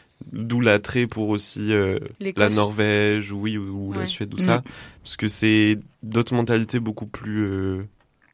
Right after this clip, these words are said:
Speaker 1: tranquilles. Bon, il y a aussi énormément de problèmes là-bas, hein.
Speaker 2: Oui,
Speaker 1: Mais,
Speaker 2: mais il y a des problèmes
Speaker 1: euh,
Speaker 2: partout, hein.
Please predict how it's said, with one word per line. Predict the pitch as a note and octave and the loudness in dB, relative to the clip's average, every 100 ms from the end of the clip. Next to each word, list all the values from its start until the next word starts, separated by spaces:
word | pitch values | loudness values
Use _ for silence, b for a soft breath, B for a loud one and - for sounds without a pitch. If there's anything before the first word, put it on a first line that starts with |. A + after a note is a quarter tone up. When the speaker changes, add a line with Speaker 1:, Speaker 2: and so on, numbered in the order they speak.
| _ | _
Speaker 1:
tranquilles. | - A2 | -8 -6
Bon, | G2 | -4
il | |
y | F#2 | -4
a | |
aussi | E2+ - A#2 - | -4 -6 -6 -4
énormément | G#2 G#2 G#2 | 0 2 0
de | A2 | 0
problèmes | A2+ G#2 | 0 0
là-bas, | G2 F#2+ | 0 0
hein. | F2 B2 | -2 -4
Speaker 2:
Oui, | G3 G3 F3+ - | -4 -6 -6 -6
Speaker 1:
Mais, | A2+ | 0
Speaker 2:
mais | A#2 | 2
il | |
y | A#2+ | 4
a | |
des | A2 | 4
problèmes | G2 | 4
Speaker 1:
euh, | G#2+ | 2
Speaker 2:
partout, | - - | 0 -2
hein. | G3+ F#3+ E3 - E3 D3+ | -2 0 0 0 0 -2